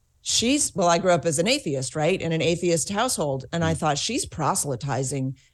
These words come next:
Speaker 1: That's, that probably shouldn't be." But I liked her, so I didn't say anything. And she was a good teacher, so I didn't say anything. Do you know what I mean? But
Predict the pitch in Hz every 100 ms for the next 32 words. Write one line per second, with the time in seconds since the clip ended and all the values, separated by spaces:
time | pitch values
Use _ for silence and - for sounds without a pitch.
0 | _ _ 196 269 - - _ _ _ _
1 | _ 240 294 - 190 190 175 175 160 160
2 | 156 _ _ _ - 202 175 160 139 156
3 | 139 131 139 - _ _ _ 226 233 220
4 | 226 226 202 208 185 185 160 180 170 160
5 | 139 151 147 147 233 214 196 220 220 202
6 | - 165 139 170 151 156 175 156 170 151
7 | 135 131 160 214 233 226 208 330 262 -